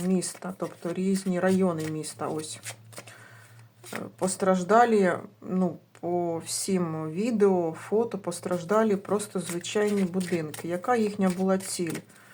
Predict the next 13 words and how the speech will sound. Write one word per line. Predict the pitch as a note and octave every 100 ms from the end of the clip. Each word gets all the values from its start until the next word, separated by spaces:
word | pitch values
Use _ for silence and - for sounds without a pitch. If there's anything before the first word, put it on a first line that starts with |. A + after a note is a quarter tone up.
| - - - - -
Три | - G3 F#3+ D#3+ -
ракети | F3+ F3 - F3 F3 D#3+ D3+ - -
вчора | - - F3+ E3 D#3 D#3 -
ввечері | E3+ E3+ D#3+ D#3+ - F3+ E3 D#3+ -
з | F3+ -
Криму | - F#3+ F#3+ G#3 G#3+
балістичних | G3 G3 F#3+ - G3 F#3+ - F3+ -
на | F3+
місто | F3+ E3+ E3+ D#3+
Дніпро, | D#3+ D#3+ - G#3+ G#3
різні | F#3 F#3 F#3 F3
райони | F3 E3 F3 E3+ E3+ - - - - - -
міста. | E3+ E3 E3 - E3+ E3